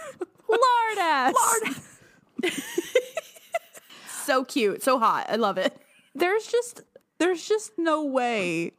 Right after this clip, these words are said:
Speaker 1: that <laughs> that is an acceptable name for a young child.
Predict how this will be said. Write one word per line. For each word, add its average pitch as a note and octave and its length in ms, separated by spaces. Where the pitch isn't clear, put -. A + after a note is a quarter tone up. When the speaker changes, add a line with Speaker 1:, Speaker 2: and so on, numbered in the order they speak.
Speaker 1:
that B3 160
<laughs> D#4 40
that D#4+ 640
is F4 220
an D#4 160
acceptable B3 1000
name D4+ 420
for C#4 140
a C4 60
young C4 360
child. C#4 640